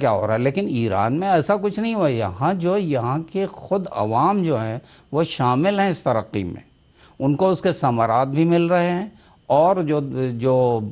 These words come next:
سائنسی اور دوسری ٹیکنالوجیکل جو ترقیاں یہاں پر ہو رہی ہیں، وہ نہ صرف یہ کہ ایران کو فائدہ پہنچائے گی، بلکہ میں سمجھتا ہوں کہ آئندہ چل کے دوسرے اسلامی ممالک اور دوسرے، اور دوسرے ممالک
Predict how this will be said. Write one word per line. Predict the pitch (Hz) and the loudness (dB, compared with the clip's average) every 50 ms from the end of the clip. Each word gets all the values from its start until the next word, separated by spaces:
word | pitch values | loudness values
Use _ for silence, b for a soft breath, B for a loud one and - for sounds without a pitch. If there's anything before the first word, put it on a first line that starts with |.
| - - | -10 -10
سائنسی | - - 127 117 123 123 120 120 117 - - 123 117 127 135 156 - - | -4 0 0 0 0 0 -2 -4 -4 -4 -4 -4 -2 -2 -4 -6 -8 -10
اور | - - 107 101 107 107 | -10 -6 -2 -2 -2 -2
دوسری | 101 101 107 110 107 - 127 117 113 107 101 98 - | -2 -4 -6 -6 -6 -6 -6 -4 -4 -4 -6 -6 -2
ٹیکنالوجیکل | - 107 101 - 113 110 113 113 110 107 110 120 117 - 156 156 143 | -4 -4 -2 0 0 0 2 2 0 0 -2 -4 -2 0 0 0 0
جو | 127 120 | -2 -4
ترقیاں | 110 117 110 101 95 - - 113 104 101 98 | -2 -4 -4 -4 -4 -6 -6 -6 -6 -4 -4
یہاں | 92 92 92 92 | -4 -4 -4 -6
پر | 90 90 80 | -6 -6 -8
ہو | 71 85 104 107 | -8 -10 -12 -12
رہی | 104 98 98 98 | -12 -12 -10 -10
ہیں، | 101 104 156 175 b b b b b b b b b | -10 -10 -10 -12 b b b b b b b b b
وہ | 92 104 120 156 190 | -6 -2 0 0 2
نہ | 190 175 165 151 | 2 2 0 0
صرف | - - 180 190 180 156 | 0 0 0 0 0 -2
یہ | 147 143 147 160 185 | -2 0 0 0 0
کہ | 175 - 196 | -2 -2 -2
ایران | 196 196 180 147 123 117 107 101 104 113 127 135 | -2 -2 -2 -2 -4 -2 -2 -2 -2 -2 -4 -4
کو | 175 165 | -4 -4
فائدہ | 156 - 135 120 120 123 139 151 151 | -2 -2 -2 -2 0 0 0 0 0
پہنچائے | 143 117 120 123 139 135 151 165 | -2 -4 -2 -2 -2 -2 0 0
گی، | 180 | -2
بلکہ | 175 160 147 139 123 - 170 175 175 175 170 b b b b b b b | 0 0 -2 -2 -2 -2 -2 -2 -2 -2 -4 b b b b b b b
میں | 117 123 127 | -2 -2 0
سمجھتا | 127 135 127 127 127 117 - 160 | 0 -2 -2 -2 -4 -4 -2 0
ہوں | 156 160 160 | 0 0 0
کہ | 160 170 | 0 -2
آئندہ | 147 123 113 110 110 110 110 120 117 - | -4 -2 -4 -4 -4 -2 -2 -4 -2 -4
چل | 117 120 117 | -4 -6 -4
کے | - 180 180 | -6 -6 -6
دوسرے | 170 151 123 113 - - 147 156 | -4 -4 -6 -6 -6 -4 -4 -4
اسلامی | 156 139 - 143 120 120 127 131 | -4 -2 -2 0 0 0 0 -2
ممالک | 135 123 117 113 110 110 117 127 151 175 - | -2 -2 -2 -2 -2 0 0 0 -2 -2 -2
اور | 160 151 | -4 -4
دوسرے، | 139 120 123 127 131 127 - 170 175 175 | -2 -4 -4 -6 -6 -4 -2 0 0 0
اور | - - 139 147 170 190 | 0 0 2 2 2 2
دوسرے | 180 160 151 147 139 - 165 180 180 | 2 0 -4 -4 -4 -2 0 0 0
ممالک | 175 156 135 127 127 120 117 127 | 2 0 0 0 0 0 -2 -4